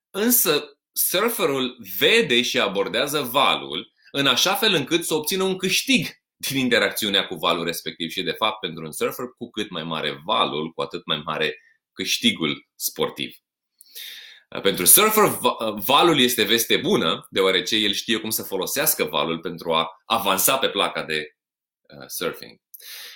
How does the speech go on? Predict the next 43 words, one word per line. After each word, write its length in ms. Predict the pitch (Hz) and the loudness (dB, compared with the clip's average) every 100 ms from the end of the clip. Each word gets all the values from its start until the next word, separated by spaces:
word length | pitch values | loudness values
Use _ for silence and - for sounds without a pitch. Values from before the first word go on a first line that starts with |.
| - | -4
Sau 240 | - 123 | 4 4
gândiți-vă 500 | 113 113 139 139 117 | 4 0 0 0 2
la 560 | 104 95 90 82 80 - | 4 4 4 2 -2 -12
situația, 1040 | - 101 85 101 101 - 85 78 71 - _ - _ _ _ _ _ _ | -10 -8 0 0 0 0 0 0 -2 -10 _ -20 _ _ _ _ _ _
nu 160 | 76 | -14
știu 180 | - 71 | -12 -12
cât 160 | - 73 | -12 -12
este 200 | - 76 | -10 -6
de 120 | 73 | -2
reală, 360 | 92 110 80 | 0 2 2
dar 240 | 73 71 71 | 0 -2 -2
este 560 | 76 - 76 73 78 - | -4 -4 -2 -2 -4 -6
destul 280 | 80 - | -6 -2
de 100 | 82 | -2
bine 200 | 80 78 | -2 -4
cunoscută, 480 | 73 76 - 101 95 | -6 -8 -8 -4 -4
pentru 200 | 78 76 | -4 -6
cei 140 | 82 82 | -6 -6
care 160 | 78 | -6
nu 60 | 82 | -6
o 40 | |
cunoașteți, 480 | 82 80 78 80 76 | -8 -8 -8 -10 -10
am 60 | 71 | -10
să 120 | 73 | -10
vă 140 | 71 | -8
relatez, 460 | 71 64 110 135 - - - - | -8 -6 -2 -2 -2 -12 -16 -8
situația 380 | 123 165 165 151 | 0 4 4 6
măgarului 640 | 127 120 151 160 113 120 | 4 4 4 4 4 2
căzut 320 | 110 101 123 | 2 -2 -2
în 100 | 123 | -2
fântâna 320 | 120 101 110 | -4 -6 -4
secată. 500 | 113 - 131 - - _ | -2 0 0 -2 -8 _
O 100 | - | -12
se 120 | 82 82 | -10 -10
spune 240 | 98 90 | -8 -8
că 80 | 85 | -6
un 120 | 80 | -8
măgar 260 | 76 92 95 | -4 -2 -2
a 80 | |
căzut 260 | 85 78 - | -4 -8 -10
într-o 220 | 82 80 | -12 -12
fântână 320 | - 80 82 | -12 -10 -8
secată, 500 | 76 73 85 - - | -8 -6 -6 -6 -10